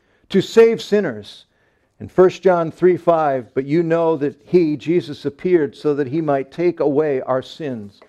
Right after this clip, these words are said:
His mission, his purpose, that which he says is finished, is completed, is referring to a particular work that is taking place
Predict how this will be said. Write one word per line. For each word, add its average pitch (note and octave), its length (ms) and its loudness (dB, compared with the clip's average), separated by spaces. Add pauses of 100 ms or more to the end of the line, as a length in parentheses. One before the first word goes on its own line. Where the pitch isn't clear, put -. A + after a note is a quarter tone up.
(640)
His F#3 240 4
mission, F3+ 540 0 (760)
his G3 200 6
purpose, - 840 0 (300)
that G#3+ 340 2
which B3 220 0
he A3+ 160 -2
says G#3 640 2
is G#3 400 0 (200)
finished, - 840 -2
is G#3 300 2 (240)
completed, G3+ 880 -2 (460)
is G3 180 2
referring A3+ 600 2
to G#3+ 260 0
a F3+ 100 6
particular A#3 800 0
work F#3+ 400 0
that F3+ 160 4
is E3 140 -2
taking G#3 420 -2
place G3 600 0